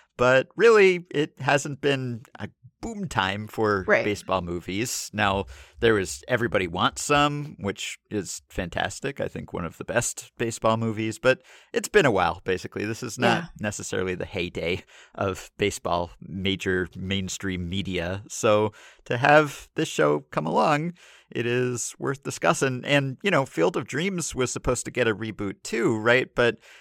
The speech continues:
Speaker 1: as of now, it is in creative limbo. It was announced late in June that that T V series was not moving forward at Peacock, which had ordered it, which was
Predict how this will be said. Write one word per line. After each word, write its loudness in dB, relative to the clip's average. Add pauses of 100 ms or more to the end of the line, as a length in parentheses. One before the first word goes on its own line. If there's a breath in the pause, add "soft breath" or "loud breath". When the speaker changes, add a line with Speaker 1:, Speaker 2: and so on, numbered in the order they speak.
(140)
Speaker 1:
as 4
of 2
now, 6 (120)
it 2
is 0 (100)
in -4
creative -2
limbo. 2
It -4
was -6
announced -2
late -6
in -6
June -4
that 0 (100)
that -2
T -10
V -10
series -4
was -8
not -2
moving -6
forward -2
at -4 (100)
Peacock, -4 (340 soft breath)
which -6
had -6
ordered 2
it, -2
which -6
was -4